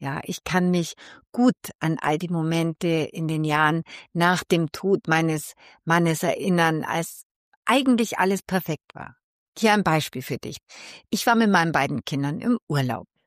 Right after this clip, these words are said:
Die Kinder, die waren im Pool, die haben da rumgeplatscht und haben sich gefreut. Die beiden, die waren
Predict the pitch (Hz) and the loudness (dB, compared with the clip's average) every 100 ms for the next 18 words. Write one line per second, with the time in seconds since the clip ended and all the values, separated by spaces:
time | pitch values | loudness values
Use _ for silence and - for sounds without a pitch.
0 | _ _ - - 135 95 - - 104 - | _ _ -20 -14 -12 -12 -14 -12 -10 -10
1 | 165 - 285 262 240 226 185 147 - 165 | -12 -4 0 4 6 4 2 -4 -6 -4
2 | 180 226 254 233 220 214 180 175 160 170 | -4 0 2 4 2 2 2 2 2 -2
3 | - - 208 208 - - - 165 156 156 | -6 -2 0 0 -2 -16 -10 -8 -8 -8
4 | 156 156 - - - - - 196 - 196 | -8 -8 -10 -14 -20 -20 -2 -2 -2 2
5 | 208 220 214 - - - _ _ _ 214 | 4 6 4 0 -8 -20 _ _ _ -4
6 | - 240 240 240 226 220 220 | 0 2 2 2 2 2 0